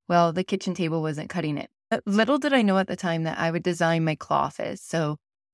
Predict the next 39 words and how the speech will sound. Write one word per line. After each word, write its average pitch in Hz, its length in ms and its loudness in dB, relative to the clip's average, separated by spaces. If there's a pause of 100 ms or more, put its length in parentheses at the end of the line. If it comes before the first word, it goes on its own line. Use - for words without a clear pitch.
I 170 160 2
turned 170 520 -4
a - 80 -14
closet 151 680 0
into 170 300 -6
an 156 200 -4
office. - 560 -6 (560)
All 208 220 10
of 202 100 0
my 175 140 4
pictures 226 500 0
in 214 80 4
here 208 420 4
are 185 140 2
wildly 160 440 0
happy. 180 760 0
My 160 320 0
wall 190 500 6
is 190 120 -6
my 160 180 -4
favorite 156 680 -4
color. 175 420 2
My 175 140 -2
husband 165 460 -6
painted 151 320 -6
it 156 140 -6
for 160 240 -4
me 156 160 0
as 151 140 -4
a 156 80 -6
surprise. 151 640 -4 (100)
Made 175 240 0
me 160 140 0
super 165 340 -6
happy. 156 500 -6 (220)
This 233 440 2
little 190 340 2
claw 160 340 6
office 156 500 -4